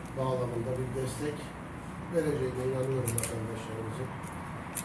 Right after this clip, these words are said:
Bu seçimin hepimiz için hayırlara vesile olması, bu seçimin Şanlıurfa'da hayırlara vesile olması,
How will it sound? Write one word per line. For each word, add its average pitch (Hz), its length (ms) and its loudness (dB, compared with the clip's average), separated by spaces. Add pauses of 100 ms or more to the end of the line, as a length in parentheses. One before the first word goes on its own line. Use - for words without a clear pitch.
Bu 165 120 4
seçimin 160 380 2 (880)
hepimiz 160 460 4
için 135 160 0
hayırlara 127 480 4
vesile 120 340 -2
olması, 110 320 -4 (1080)
bu 147 60 -2
seçimin 156 460 4 (140)
Şanlıurfa'da 147 640 4 (280)
hayırlara 135 480 4
vesile 120 360 -2
olması, 107 340 -2